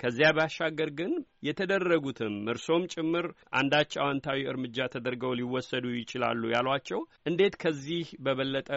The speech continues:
ወደሚፈለገው አቅጣጫ እንዲመሩ በተቃውሞ ጎራ የተሰለፋችሁም ሆነ በኢህአዴግ ውስጥ ያሉትን ጨምሮ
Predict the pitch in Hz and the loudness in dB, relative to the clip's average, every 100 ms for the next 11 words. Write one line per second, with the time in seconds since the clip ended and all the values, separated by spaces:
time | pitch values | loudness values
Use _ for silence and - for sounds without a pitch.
0 | 135 127 131 127 127 131 127 120 120 113 | 0 0 0 -2 -2 -2 -2 2 2 0
1 | - 117 - 123 117 113 127 131 135 151 | -2 -6 -2 -2 -2 -2 -2 -2 -2 -4
2 | _ - 113 123 123 123 127 127 123 123 | _ -12 -8 -6 -2 0 0 -2 0 0
3 | 123 - 135 127 135 - 147 135 147 170 | 0 -4 -4 0 -2 -2 -6 -4 0 0
4 | - _ _ 107 120 143 175 185 180 - | -2 _ _ 2 2 6 6 6 2 0
5 | 143 143 139 135 127 123 | 0 0 0 -4 -2 0